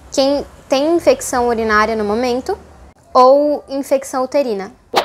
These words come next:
E quais são as indicações e as contraindicações pro uso do dil?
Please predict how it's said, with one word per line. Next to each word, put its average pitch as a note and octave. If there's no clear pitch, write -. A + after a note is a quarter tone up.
E -
quais C#4
são D#4
as C4+
indicações C4+
e C#4
as C4+
contraindicações C#4
pro D4+
uso C#4
do B3+
dil? G3+